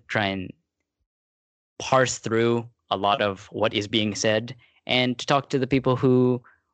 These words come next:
want to give me actual feedback. So I know I'm leaving views on the table. I'm,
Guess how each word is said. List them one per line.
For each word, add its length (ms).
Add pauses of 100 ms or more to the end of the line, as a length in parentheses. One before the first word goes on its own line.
(240)
want 420
to 300 (260)
give 180
me 80
actual 320
feedback. 500
So 260
I 80
know 140
I'm 140
leaving 360
views 240
on 120
the 80
table. 560 (340)
I'm, 300